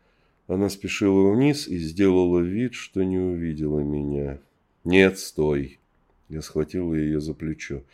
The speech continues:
«Чего ты добиваешься? Чтобы тебя отчислили?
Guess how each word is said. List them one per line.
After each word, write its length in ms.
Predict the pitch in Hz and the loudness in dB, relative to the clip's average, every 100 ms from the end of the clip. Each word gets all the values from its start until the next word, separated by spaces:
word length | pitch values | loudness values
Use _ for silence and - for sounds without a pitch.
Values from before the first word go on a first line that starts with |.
| _ _ | _ _
«Чего 260 | - 90 113 | -6 -4 -4
ты 120 | 107 | -6
добиваешься? 840 | 101 92 95 95 82 76 - - - _ _ _ _ | -6 -4 -4 -4 -6 -8 -12 -16 -20 _ _ _ _
Чтобы 260 | - 92 92 | -12 -8 -8
тебя 240 | 98 101 | -2 0
отчислили? 720 | 98 - 113 117 127 113 95 | 0 -2 -8 -6 -8 -8 -12